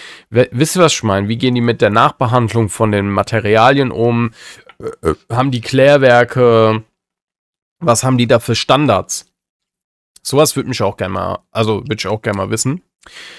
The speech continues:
Vielleicht lohnt es sich da auch mal eine Doku drüber reinzuziehen, oder? Nicht immer nur die Sonnenseiten dieser Inseln, oder ich weiß ja nicht, ist, nee, Thailand ist keine Insel, oder? Äh, gut, äh, aufgepasst in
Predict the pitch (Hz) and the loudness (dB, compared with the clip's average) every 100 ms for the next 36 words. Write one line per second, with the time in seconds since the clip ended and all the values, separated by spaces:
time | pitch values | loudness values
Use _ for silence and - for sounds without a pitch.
0 | - - 120 113 123 156 160 - 165 - | -14 0 2 4 4 4 2 0 -2 2
1 | 151 120 147 151 147 143 147 147 131 165 | 2 4 2 2 2 2 2 2 0 0
2 | 214 311 269 135 110 101 120 117 104 98 | 2 0 2 2 0 -6 -2 2 2 0
3 | 95 - 113 - 127 90 - _ 113 117 | -4 -10 -18 -12 -8 -10 -12 _ -2 2
4 | 214 - _ 120 139 - 143 143 135 120 | 2 0 _ -2 -2 0 0 2 0 -2
5 | 123 107 120 156 180 135 143 165 165 165 | -2 2 2 2 0 2 2 2 0 -6
6 | 143 139 143 143 139 - 139 160 151 165 | -4 -2 0 2 0 -2 -4 -2 0 0
7 | 160 151 - 110 90 - - 92 98 104 | 0 -4 -8 -8 -6 -10 -14 -10 -6 -6
8 | 85 87 - _ - 90 92 - 82 113 | -8 -12 -16 _ -14 -12 -12 -14 -10 -8
9 | 113 - 110 87 95 92 92 101 127 _ | -8 -8 -8 -6 -8 -8 -6 -6 -6 _
10 | - - - - _ _ _ 110 101 98 | -20 -20 -20 -20 _ _ _ -4 -2 -2
11 | 101 - 131 - - 110 104 104 - 123 | -4 -6 -6 -6 -6 0 0 0 -6 -8
12 | 143 131 113 110 | -6 -4 -4 -6